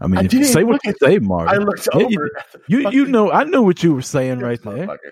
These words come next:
Speaker 1: I don't like Will Ospreay.
Speaker 2: Suzuki and Ishii,
Speaker 1: Give a
Speaker 2: uh,
Speaker 1: shit
Speaker 2: Jake
Speaker 1: about Will
Speaker 2: White.
Speaker 1: Ospreay.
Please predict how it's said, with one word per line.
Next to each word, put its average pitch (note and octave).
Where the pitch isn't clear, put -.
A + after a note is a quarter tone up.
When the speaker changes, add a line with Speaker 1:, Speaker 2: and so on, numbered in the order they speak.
Speaker 1:
I -
don't G#3+
like B2
Will A#2+
Ospreay. A2+
Speaker 2:
Suzuki A#3
and F#3
Ishii, E3
Speaker 1:
Give -
a B2+
Speaker 2:
uh, B2
Speaker 1:
shit D3
Speaker 2:
Jake D#3+
Speaker 1:
about A#2
Will A#2+
Speaker 2:
White. B2+
Speaker 1:
Ospreay. A#2